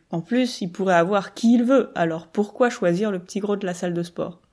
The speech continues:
Dans ce livre, tout se passe bien. Et ça fait du bien entre deux livres de fantasy qui se passent dans un monde en guerre.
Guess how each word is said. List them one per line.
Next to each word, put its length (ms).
Dans 260
ce 140
livre, 380
tout 160
se 100
passe 240
bien. 180
Et 200
ça 140
fait 140
du 120
bien 240
entre 360
deux 160
livres 340
de 100
fantasy 560
qui 140
se 120
passent 260
dans 180
un 40
monde 200
en 80
guerre. 300